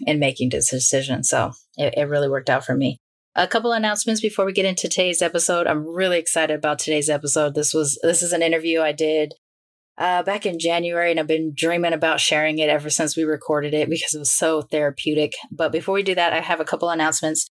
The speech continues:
Uh, the first one is that I'm going to be a guest, or I was a guest, on a new podcast called Willing to Learn, hosted by Ashley Dominguez.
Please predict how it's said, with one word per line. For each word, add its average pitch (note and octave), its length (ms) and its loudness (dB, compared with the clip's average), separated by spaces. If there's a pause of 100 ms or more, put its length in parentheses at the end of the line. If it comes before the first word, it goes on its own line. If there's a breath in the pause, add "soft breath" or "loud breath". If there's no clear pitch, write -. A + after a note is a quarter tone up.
(220)
Uh, F3+ 140 2
the F3+ 140 0
first A#3 320 -2
one A3 180 0
is F#3+ 540 0
that E3+ 240 0
I'm G3 240 0 (240)
going G3 180 2
to F#3 140 -2
be F3+ 200 0
a D#3+ 120 2
guest, D#3+ 320 0
or D3+ 100 0
I D3+ 140 2
was D#3+ 260 0
a D#3 80 -2
guest, C#3+ 500 0
on F3 300 0
a F3 140 0
new G#3+ 180 0
podcast D#3+ 560 -2
called D3+ 220 -2
Willing E3 380 -2
to - 120 -2
Learn, D#3 560 0 (420)
hosted E3 460 0
by D#3 540 2
Ashley D#3 400 0
Dominguez. E3 800 0